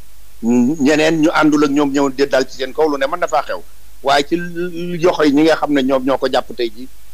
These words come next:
dara fekk ko ci lu may bett lay doon, seenuma ko. Waaye nag,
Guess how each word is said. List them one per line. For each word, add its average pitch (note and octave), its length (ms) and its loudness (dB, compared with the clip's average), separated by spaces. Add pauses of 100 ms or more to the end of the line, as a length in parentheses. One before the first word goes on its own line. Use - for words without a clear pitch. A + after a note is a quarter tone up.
(180)
dara D3+ 260 2
fekk D#3 260 -4
ko C3 120 0
ci C3+ 100 -6
lu C3+ 100 -2
may B2+ 160 0
bett A#2+ 280 -2
lay A2+ 160 0
doon, G#2 180 -2
seenuma D#3 400 2
ko. - 140 -12 (400)
Waaye C3 280 4
nag, G3+ 140 0